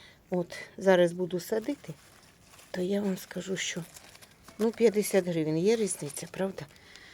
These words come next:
Конечно, є. Так, мої дорогенькі, бачите, ось вам, ось який вам кущ, який все-таки поливається і який удобрений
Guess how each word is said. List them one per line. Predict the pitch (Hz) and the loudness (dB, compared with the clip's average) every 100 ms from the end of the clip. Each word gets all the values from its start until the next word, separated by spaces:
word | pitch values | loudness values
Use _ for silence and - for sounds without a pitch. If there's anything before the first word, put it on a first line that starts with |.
| - | -4
Конечно, | - 202 226 - 226 | 0 0 0 -4 -2
є. | 220 208 185 - _ - - - - - - - - - - _ _ | -2 -2 -8 -16 _ -20 -20 -20 -20 -20 -18 -18 -20 -20 -20 _ _
Так, | 262 196 208 | 0 2 -2
мої | 196 185 | -2 -2
дорогенькі, | 185 190 185 185 175 - | -2 -2 -2 -2 -2 -2
бачите, | 175 262 - 170 202 | -2 -2 -4 -4 0
ось | 269 349 - | 0 -2 -2
вам, | 233 254 240 - _ - | -2 -2 -6 -14 _ -10
ось | 233 320 - - | -4 -4 -4 -8
який | 180 214 220 | -6 -4 -2
вам | 190 196 | 0 -2
кущ, | 196 190 175 - - - - - | -2 -6 -4 -4 -6 -10 -20 -6
який | 175 175 - 180 156 - - - | -4 -4 -2 -2 -2 -10 -20 -12
все-таки | - 185 180 156 160 | 0 0 0 -6 -8
поливається | - 151 151 156 226 349 339 - 330 - _ _ - - - - | -6 -4 -2 -2 -2 -2 -4 -8 -10 -10 _ _ -20 -18 -18 -6
і | 185 | 0
який | 160 156 - 262 269 | 0 0 2 4 4
удобрений | 165 180 185 208 180 180 | 2 -2 -2 -4 -4 -4